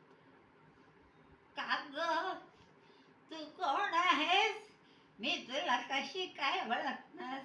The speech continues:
पहिल्यांदाच बघते ना मी, मग माझी कशाला ग परीक्षा घेतेस तू? सांग बघू.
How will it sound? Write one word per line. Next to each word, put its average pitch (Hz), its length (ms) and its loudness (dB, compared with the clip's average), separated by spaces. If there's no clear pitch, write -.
पहिल्यांदाच 233 840 -2
बघते 392 640 2
ना 269 180 0
मी, 277 480 4
मग 294 260 -2
माझी 240 340 4
कशाला 233 680 -2
ग 262 200 -2
परीक्षा 262 680 0
घेतेस 285 680 -4
तू? 359 40 -8
सांग 392 320 4
बघू. 294 380 0